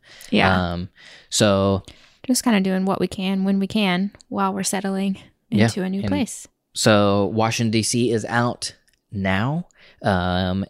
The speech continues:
Speaker 2: and the next one will be Nashville.
Speaker 1: Mm-hmm.
Speaker 2: And you can, uh, I, you can confirm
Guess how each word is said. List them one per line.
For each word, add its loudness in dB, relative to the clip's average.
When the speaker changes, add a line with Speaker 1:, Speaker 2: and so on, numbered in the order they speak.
Speaker 2:
and 2
the -4
next -2
one 0
will 0
be 0
Nashville. 0
Speaker 1:
Mm-hmm. 6
Speaker 2:
And 0
you -2
can, -4
uh, -4
I, -6
you -6
can -8
confirm 0